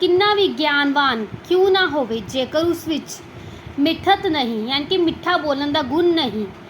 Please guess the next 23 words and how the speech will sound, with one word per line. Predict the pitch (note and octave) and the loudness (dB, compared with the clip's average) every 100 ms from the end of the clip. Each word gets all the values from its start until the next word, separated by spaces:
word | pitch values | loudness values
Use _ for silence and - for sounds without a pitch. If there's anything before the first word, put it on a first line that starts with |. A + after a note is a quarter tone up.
| - - - - | -20 -20 -12 -2
ਤਾਂ | F4 F#4 | 0 2
ਉਸ | F#4+ G4 | 0 -2
ਦਾ | - F4 E4+ - | 0 0 0 0
ਸਭ | F#4 F4+ | 2 2
ਗਿਆਨ | C4+ D4 C#4 F4 A4 A#3+ | 0 0 2 0 -2 -4
ਵਿਅਰਥ | C4+ B3+ B3 - B3+ | 2 2 2 -6 -4
ਹੈ। | A#3 - - - - - - - - - | -4 -4 -14 -20 -20 -20 -20 -20 -18 -8
ਇਸ | E4 | -6
ਤਰ੍ਹਾਂ | - F4+ F4 F4 F#4 C#4+ | -2 0 2 2 0 -4
ਦੀਆਂ | D4 F4 | -2 -2
ਕਈ | F4 G4+ G#4 | 0 0 0
ਉਦਾਹਰਨਾਂ | G4 F4 D4+ B3 C#4+ | 0 2 0 0 -2
ਸਾਨੂੰ | E4+ C#4+ C#4 F#4+ G4 - | 0 0 0 -2 -2 -2
ਆਮ | C4+ C#4 A3+ | 0 0 -2
ਜੀਵਨ | C#4 C#4+ D4 | -2 -2 -2
ਵਿੱਚੋਂ | D4 - F#4 | -4 -2 0
ਮਿਲ | F#4 F4 F#4 | 4 4 2
ਸਕਦੀਆਂ | F4+ A3+ G#3+ A#3 G3+ | -2 -6 -4 -4 -2
ਹਨ। | A#3+ G3 - - - - - - - | -4 -4 -8 -18 -20 -18 -20 -18 -14
ਜੇ | G#3 D#4+ G4 A4 | -6 -2 0 0
ਕਿਤੇ | F4 A3 A3 G#3 - G#3+ | -4 -2 -4 -6 -10 -6
ਦੋ | C#4 C#4 | 0 2
ਵਿਅਕਤੀ | C#4 C#4 - D4+ E4 | 2 -2 -2 -2 -2